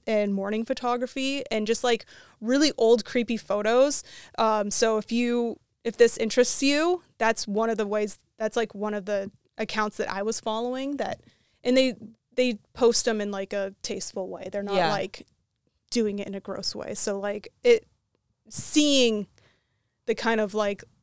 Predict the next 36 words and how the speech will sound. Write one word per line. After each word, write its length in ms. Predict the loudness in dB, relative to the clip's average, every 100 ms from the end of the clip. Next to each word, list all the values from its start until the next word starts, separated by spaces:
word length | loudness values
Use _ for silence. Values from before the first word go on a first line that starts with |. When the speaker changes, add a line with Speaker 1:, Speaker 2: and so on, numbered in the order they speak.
| _ -20 -20 -20 _ _
Speaker 1:
love 480 | -4 0 2 2 0
and 360 | -2 -4 -10 _ _ _ _ _ _ _
ritual 500 | 2 4 4 2 2
that 120 | -2
they 140 | -4 -8
put 300 | -4 -4 -4
into 680 | -6 -6 -4 -4 -4 -6 -10 _ _ -10
this 240 | -8 -6
type 240 | -4 -6 -4
of 300 | -6 -8 -20 _ -8
stuff 420 | -4 -2 -4 -10
was 180 | -12 -10
really 260 | -10 -10
interesting 400 | -12 -10 -10 -10
to 60 | -10
me. 180 | -10 -12 -16 _ _ _ -6
Speaker 2:
It's 180 | -2
not 200 | 0 0
a 60 | 0
thing 260 | 0 0 2
that 120 | -2 -6
happens 880 | -10 -6 -6 -6 -4 -4 -6 -10 -8
anymore, 340 | -6 -4 -2
Speaker 1:
I 60 | 2
don't 300 | 2 2 2
feel 200 | 4 4
like 180 | 4
Speaker 2:
really? 100 | 4
Speaker 1:
it. 260 | 4 4 4
Like, 380 | 4 4 2 -8 _ -20 _ _
and 160 | 0 0
I 60 |
feel 280 | 2 0 2
like 520 | 2 2 0 -4 -14 -16 -20 -20 -20 _ _ _ _ _ _ _ _ _ _ _
now, 540 | -14 -6 -2 0 2 2
es-, 180 | 2